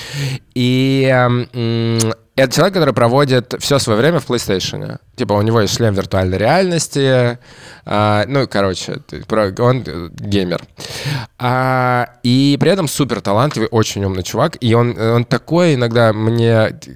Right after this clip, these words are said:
залечит, что мои сверстники мне не могут оби-, ну, догнать даже до сих пор. Знаешь, он, его интересуется психологией. Ну, короче,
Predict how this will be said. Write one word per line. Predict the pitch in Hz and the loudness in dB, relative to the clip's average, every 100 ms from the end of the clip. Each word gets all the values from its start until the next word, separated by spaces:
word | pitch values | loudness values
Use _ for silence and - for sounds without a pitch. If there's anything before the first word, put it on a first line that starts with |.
| - - 92 78 110 | -18 -10 -10 -8 -4
залечит, | 107 120 175 226 139 - | 0 2 2 0 -4 -4
что | - - 127 | -8 -2 0
мои | 117 117 127 135 135 | 2 2 0 0 -2
сверстники | - 117 - 95 - | 0 0 -2 -6 -6
мне | 92 95 | -4 -4
не | |
могут | 95 110 110 - - | -2 -2 -4 -6 -4
оби-, | 101 101 101 | -2 -2 -6
ну, | 113 98 80 | -6 -6 -6
догнать | 98 110 113 104 90 | -4 -2 0 0 -2
даже | 85 87 | -4 -6
до | 85 | -6
сих | 87 - - | -8 -10 -10
пор. | 87 73 | -8 -4
Знаешь, | 104 113 | -6 -4
он, | 92 | -4
его | 101 101 | -2 -2
интересуется | 98 95 113 104 | -4 -6 -8 -8
психологией. | - - 120 113 110 113 101 98 101 98 | -10 -8 -4 -2 0 0 -2 -2 -2 -2
Ну, | 113 | -4
короче, | 107 107 95 - 67 | 0 -2 -2 -4 -8